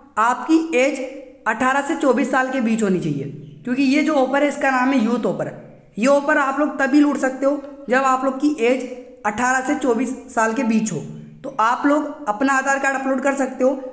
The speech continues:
नहीं तो आप लोग का कोई छोटा भाई वगैरह है, तो उसका आधार कार्ड आप लोग यहाँ पे अपलोड कर सकते हो, जिसकी एज अठारह से चौबीस के बीच होनी चाहिए। आप लोग जैसे ही document upload करोगे,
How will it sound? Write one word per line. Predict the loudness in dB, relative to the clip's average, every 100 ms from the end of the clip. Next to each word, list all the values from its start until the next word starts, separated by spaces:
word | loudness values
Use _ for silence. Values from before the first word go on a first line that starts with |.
| -8 -2
नहीं | 0
तो | 2
आप | 2 0
लोग | 0
का | 0
कोई | 0
छोटा | -2 -2 0
भाई | 0 0
वगैरह | -2 0 0
है, | 0 -4 -14 -14 -14
तो |
उसका | -8 -8 -2
आधार | 0 0 0
कार्ड | 0 0
आप | -2
लोग | 0
यहाँ | 0 0
पे | -2
अपलोड | 0 0 2
कर | 0
सकते | -2 -6 -4
हो, |
जिसकी | -4 -4 -6
एज | -2 0 -2 -8 -12 -4
अठारह | 0 2 0
से | -2
चौबीस | 0 0 0
के | -2 -2
बीच | -2 0
होनी | 0 0
चाहिए। | -2 -8 -12 -16 -20 -20 -2
आप | 0 2
लोग | 0
जैसे | 2 2
ही | 2
document | 2 2 2 0
upload | 0 2 4
करोगे, | 2 2